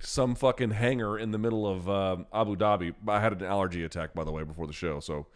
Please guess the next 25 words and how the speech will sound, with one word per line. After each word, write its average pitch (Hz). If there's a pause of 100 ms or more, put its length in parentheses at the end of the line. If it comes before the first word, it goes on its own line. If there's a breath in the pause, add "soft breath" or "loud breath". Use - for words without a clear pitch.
(360 loud breath)
if -
I 92
sound 104
a 95
little 95
nasally, 95 (760)
I 78
apologize. 87 (1400)
I 92
am 87
doing 92
my 90
best. 80 (720 loud breath)
Uh, 98
I 87
guess 113
they're 117
calling 113
it 104
the 90
Flash 101 (120)
Forum 113 (800 soft breath)
in 98
Abu 101
Dhabi. 104